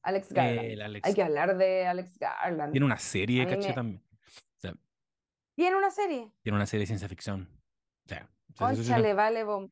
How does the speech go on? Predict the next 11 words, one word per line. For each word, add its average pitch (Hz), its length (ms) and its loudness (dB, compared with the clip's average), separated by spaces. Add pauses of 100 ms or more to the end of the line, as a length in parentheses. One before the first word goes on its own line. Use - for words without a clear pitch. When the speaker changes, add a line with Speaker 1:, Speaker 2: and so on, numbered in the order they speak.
(120)
Speaker 1:
bombín. 208 800 -4 (480)
Eh, 202 340 2
mira, 156 240 -4
voy 160 160 -4
a 170 200 0
googlear, 170 600 -2
de 180 300 -2
que 190 60 -6
no 185 200 -2
puedo 214 420 -6
contenerme. 202 520 -8